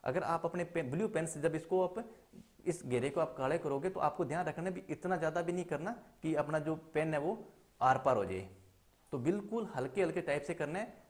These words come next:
क्योंकि जब अगर आपका पेन आर पार हो गया, यानी कि पेज उसमें फट गया, तो भी इसको ओएमआर के अंदर reject कर देते हैं। तो विशेषकर आपको ये ध्यान रखना है।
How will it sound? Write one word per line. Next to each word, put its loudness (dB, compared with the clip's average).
क्योंकि 0
जब 2
अगर 0
आपका 2
पेन 0
आर 6
पार 2
हो 2
गया, 2
यानी 0
कि -4
पेज -2
उसमें -2
फट -2
गया, -2
तो 4
भी 4
इसको 0
ओएमआर 2
के -2
अंदर 0
reject -2
कर -2
देते -10
हैं। -12
तो -4
विशेषकर 2
आपको 0
ये 2
ध्यान 0
रखना -4
है। -10